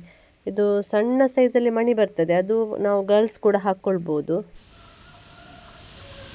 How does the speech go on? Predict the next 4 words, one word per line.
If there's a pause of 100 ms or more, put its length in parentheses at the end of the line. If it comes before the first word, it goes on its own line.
(1900)
ಸಪೋಟ
ರೀತಿ
ಉಂಟು
ನೋಡಿ,